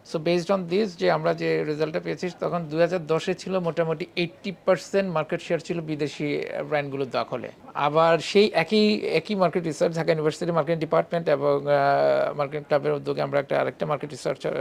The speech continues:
করেছিলাম, যেটা, যেটা এখন কিন্তু রিভার্স। মানে, এইটটি পার্সেন্ট হচ্ছে কনজিউমার ইলেকট্রনিক্স মার্কেট শেয়ার হচ্ছে দেশি কোম্পানিগুলো, আর বিশ পার্সেন্ট হচ্ছে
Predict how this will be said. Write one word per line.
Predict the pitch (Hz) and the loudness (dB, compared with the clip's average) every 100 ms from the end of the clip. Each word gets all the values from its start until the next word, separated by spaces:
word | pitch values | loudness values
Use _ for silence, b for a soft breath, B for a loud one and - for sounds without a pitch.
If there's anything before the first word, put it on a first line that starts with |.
| 135 - | -6 -8
করেছিলাম, | 143 131 135 143 | -10 -8 -10 -10
যেটা, | 147 139 147 B B | -8 -8 -10 B B
যেটা | 175 175 | -2 4
এখন | 170 160 190 | 4 4 0
কিন্তু | 190 165 | 0 -2
রিভার্স। | 147 131 113 - - - | -2 -2 -2 -4 -16 -12
মানে, | 143 - | -10 -6
এইটটি | 160 - | -6 -4
পার্সেন্ট | 185 190 - 190 | 0 0 2 -4
হচ্ছে | 180 - 208 | -4 -4 -2
কনজিউমার | 214 160 160 170 | 0 -2 0 0
ইলেকট্রনিক্স | 165 180 170 160 | 0 -2 -2 0
মার্কেট | 151 160 | -2 -2
শেয়ার | - 165 | -2 0
হচ্ছে | 160 | -2
দেশি | 147 147 | -4 -6
কোম্পানিগুলো, | 170 143 131 123 120 123 - B B B | -4 -2 -2 -4 -6 -8 -14 B B B
আর | 143 | -6
বিশ | 135 135 156 165 | -6 -8 -6 -6
পার্সেন্ট | - 175 - 196 | -2 -2 0 -6
হচ্ছে | 190 - 226 | -6 -4 -4